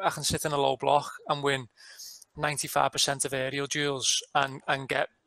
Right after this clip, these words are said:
five out of five blocks and clearances in a game.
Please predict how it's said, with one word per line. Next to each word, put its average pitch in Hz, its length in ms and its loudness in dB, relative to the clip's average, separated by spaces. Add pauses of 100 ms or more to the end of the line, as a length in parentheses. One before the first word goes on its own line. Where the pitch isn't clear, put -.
(120)
five 139 340 2
out 131 160 0
of 131 60 -2
five 135 340 2
blocks 139 300 -2
and 135 80 -10
clearances 135 500 -6
in 143 80 -2
a 143 60 -8
game. 143 320 -2